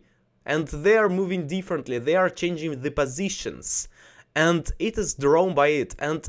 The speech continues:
actually it is made by a almost like trapezo-, trapeze. It is trapeze. Trapeze, but the trapeze with different lines. And it's super simple. Look, it is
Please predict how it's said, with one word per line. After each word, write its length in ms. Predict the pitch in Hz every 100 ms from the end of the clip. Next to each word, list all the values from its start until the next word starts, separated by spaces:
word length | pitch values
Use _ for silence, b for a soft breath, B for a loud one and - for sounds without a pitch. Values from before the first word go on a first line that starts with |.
| -
actually 440 | 240 262 - 151
it 80 | 139
is 140 | 147
made 420 | 147 180 226 135 117
by 220 | 139 202
a 180 | 196 180 b b b b _ -
almost 680 | 185 226 240 226 202 - - -
like 300 | 170 170 - -
trapezo-, 760 | 175 180 180 - 202 - -
trapeze. 800 | - 185 180 170 - - 104 - _ _
It 120 | 147 -
is 100 | -
trapeze. 640 | 240 247 262 - - 80 _ _ _ -
Trapeze, 500 | 156 160 196 202 262 180
but 300 | 196 202 - -
the 180 | 151
trapeze 720 | 185 185 185 240 269 - 240 226 B B B
with 320 | 147 208 208 -
different 420 | 143 202 208 196
lines. 560 | 180 170 131 98 - - _ -
And 140 | 175
it's 140 | 180 -
super 380 | - 220 247
simple. 640 | 226 - 226 202 123 95 _ _ _ _ _ _ -
Look, 320 | 202 226 - _ _ _ _ _
it 140 | - 160
is 300 | 185 -